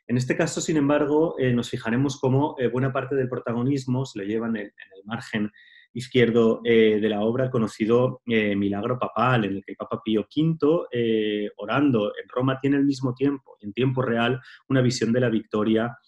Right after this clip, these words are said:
de la flota cristiana en Lepanto. Y es esto justamente lo que se está produciendo en esta escena, una escena donde aparecen al mismo tiempo Roma y la bahía del Golfo, eh, del Golfo de Patras, la bahía de Lepanto, y donde, eh, un ángel está, eh,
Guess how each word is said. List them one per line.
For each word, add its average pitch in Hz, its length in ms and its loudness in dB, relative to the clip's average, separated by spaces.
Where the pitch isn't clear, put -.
de 120 120 0
la 107 80 4
flota 107 280 -4
cristiana 107 680 -6
en 101 140 -4
Lepanto. 127 580 -2
Y 101 80 -6
es 101 80 -6
esto 127 240 -8
justamente 127 600 -2
lo 127 80 0
que 117 100 -8
se - 100 -16
está - 180 -10
produciendo 113 520 -6
en 98 100 -8
esta 104 220 -14
escena, 175 460 -2
una 110 140 -4
escena 110 260 -8
donde 104 240 -6
aparecen 101 400 -10
al 98 80 -8
mismo 101 240 -8
tiempo 98 300 -10
Roma 143 420 -2
y 110 60 -4
la 107 100 0
bahía 104 380 -2
del 104 160 -4
Golfo, 104 500 -6
eh, 104 220 -4
del 101 120 -6
Golfo 101 280 -8
de 98 80 -12
Patras, 185 360 -8
la 180 100 -4
bahía 107 260 -2
de 104 100 -4
Lepanto, 143 560 -2
y 131 100 -2
donde, 143 540 4
eh, 123 400 2
un 127 120 2
ángel 131 440 0
está, 123 440 -6
eh, 117 420 -2